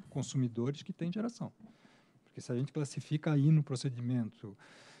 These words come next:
de rede como centrais geradoras, isso pode gerar algum problema lá na frente, porque elas, de fato, não são centrais geradoras, né?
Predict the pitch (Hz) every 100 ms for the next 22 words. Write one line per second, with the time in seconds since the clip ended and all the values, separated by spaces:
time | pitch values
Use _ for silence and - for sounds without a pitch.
0 | - - 120 120 113 98 - - 113 107
1 | 110 - 123 113 - 120 131 117 104 98
2 | 104 160 120 117 - - 147 143 170 131
3 | 143 180 151 165 196 240 208 175 190 196
4 | 196 226 - 147 120 - - 120 139 160
5 | 165 - - 156 - 185 202 - 165 160
6 | 202 185 185 190 208 262 226 160 113 110